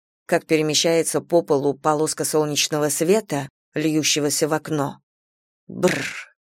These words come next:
так и с ума сойти недолго. В любом случае, мои тихие жалобы на головную боль мистера МакАртура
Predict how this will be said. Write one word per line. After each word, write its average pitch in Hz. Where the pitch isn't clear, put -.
так -
и 175
с -
ума 156
сойти -
недолго. 139
В 202
любом 233
случае, 254
мои 202
тихие 190
жалобы 156
на 147
головную 156
боль 214
мистера 233
МакАртура 160